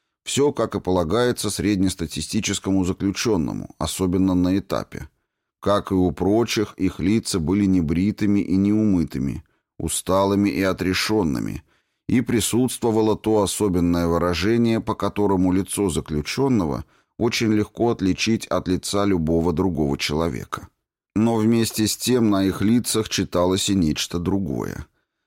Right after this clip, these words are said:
Какая-то особенная, неприсущая обычному заключенному внимательность,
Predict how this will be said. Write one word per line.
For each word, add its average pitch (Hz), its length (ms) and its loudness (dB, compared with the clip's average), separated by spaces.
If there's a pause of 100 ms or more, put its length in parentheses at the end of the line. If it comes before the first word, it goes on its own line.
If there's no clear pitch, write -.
(100)
Какая-то 90 600 0
особенная, 69 840 -2
неприсущая 104 1120 0
обычному 98 720 0
заключенному 98 800 0
внимательность, 104 960 -2